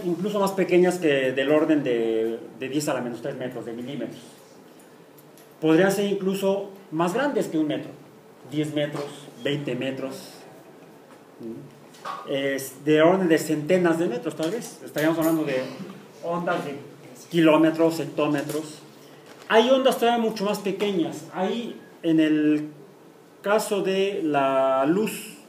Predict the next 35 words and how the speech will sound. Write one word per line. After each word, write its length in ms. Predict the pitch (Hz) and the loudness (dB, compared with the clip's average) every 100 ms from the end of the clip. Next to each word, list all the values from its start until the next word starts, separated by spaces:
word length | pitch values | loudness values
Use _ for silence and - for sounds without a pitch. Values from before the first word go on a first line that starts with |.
| 143 | -6
las 180 | 143 139 | -4 -2
longitudes 400 | 143 156 175 175 | -4 0 0 2
de 80 | |
onda 140 | 180 165 | 0 0
son 140 | 170 | -2
extremadamente 600 | 165 156 139 147 135 135 | -4 -6 -6 -6 -6 -8
pequeñas. 420 | 143 139 165 143 123 | -10 -4 -4 -4 -4
Vamos 260 | 143 143 | -6 -6
a 40 | 135 | -6
ver 220 | 131 135 - - | -6 -8 -12 -12
en 100 | 127 | -8
un 60 | |
momento 420 | 139 131 131 135 - - - | -6 -6 -8 -10 -12 -12 -8
qué 80 | |
tan 200 | 143 131 | -4 -4
pequeñas. 580 | 120 127 160 139 110 - - - - - - - - - - - - - | -4 -4 -2 -2 -6 -14 -18 -20 -20 -20 -20 -20 -20 -20 -20 -20 -20 -8
Ya 160 | 165 175 | 0 2
vimos 280 | 170 180 156 | 4 2 -2
la 80 | 147 | -4
interferencia, 840 | 143 135 165 196 185 185 190 196 | -6 -4 -2 -2 -4 -2 -2 -2
la 180 | 131 131 | -4 -4
reflexión, 640 | 175 180 170 - 170 170 | -4 -4 -6 -4 -4 -2
la 60 | 151 | -2
refracción, 500 | 160 165 143 165 151 | -4 -6 -6 -4 -4
la 100 | 123 | -4
difracción, 760 | 156 160 147 151 156 170 170 - - - - | -6 -8 -8 -6 -6 -6 -8 -12 -14 -18 -8
las 240 | 147 - | -6 -2
ondas, 680 | 170 165 165 165 - - - - | 0 4 6 4 2 -8 -12 -14
eh, 1000 | 147 123 117 113 117 117 117 113 113 110 110 - - - - - - | -10 -6 -4 -4 -4 -6 -6 -6 -6 -8 -12 -20 -20 -20 -20 -18 -10
eh, 300 | 123 117 120 | -10 -8 -8
estáticas 960 | - 185 185 165 185 - - - - - - 151 | -2 -2 -2 -4 -4 -6 -10 -16 -16 -20 -10 -6
y 280 | 185 214 | -4 0
el 100 | 170 | 0
efecto 280 | 127 143 131 | -2 -6 -4
Doppler. 280 | 110 104 104 | -4 -6 -12